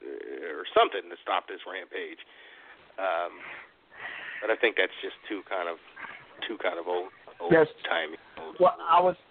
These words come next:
Speaker 2: I say that's too obvious that they're not going to do that because, uh, Sammy could easily just say, "Look, it was either me go after him or eventually he was gonna come after me."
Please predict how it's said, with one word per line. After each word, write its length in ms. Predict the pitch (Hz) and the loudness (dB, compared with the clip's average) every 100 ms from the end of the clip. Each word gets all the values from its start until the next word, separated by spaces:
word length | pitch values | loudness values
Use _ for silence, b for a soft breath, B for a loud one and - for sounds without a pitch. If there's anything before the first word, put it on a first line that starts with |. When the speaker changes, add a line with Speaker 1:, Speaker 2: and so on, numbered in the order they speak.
| - | 0
Speaker 2:
I 140 | 160 - | 0 2
say 160 | 156 143 | 2 2
that's 220 | 135 135 _ _ | 0 -4 _ _
too 180 | 170 151 - | 0 0 2
obvious 420 | 139 143 139 131 123 | 0 2 0 -4 -2
that 160 | 127 | -6
they're 140 | 127 127 | -4 -4
not 320 | 123 120 113 | -4 -4 -6
going 280 | 127 123 120 | -6 -6 -6
to 100 | 120 | -8
do 360 | 117 110 120 131 | -8 -2 2 2
that 260 | 117 110 110 | 4 2 0
because, 380 | 110 117 117 | -6 -4 -2
uh, 300 | 117 117 113 120 | 0 0 0 -4
Sammy 320 | 135 131 131 123 | 0 2 2 0
could 180 | 127 120 | -2 -2
easily 420 | 135 131 127 123 | 0 2 2 0
just 260 | 120 120 - | 0 -4 2
say, 180 | 135 123 | 4 6
"Look, 240 | 120 110 - | 4 2 6
it 60 | 147 | 6
was 160 | 135 | 6
either 220 | 143 165 139 | 4 2 2
me 200 | 139 151 | 2 4
go 240 | 143 143 | 8 8
after 300 | 139 131 117 | 8 2 -6
him 260 | 120 135 123 | -6 -2 -2
or 120 | 117 | -2
eventually 420 | 120 139 135 123 | -2 -4 -4 -4
he 60 | 123 | -4
was 100 | 120 | -4
gonna 160 | 123 | -8
come 180 | 123 120 | -4 -2
after 260 | 117 - 92 | -2 -4 -6
me." 300 | 120 127 | -2 -2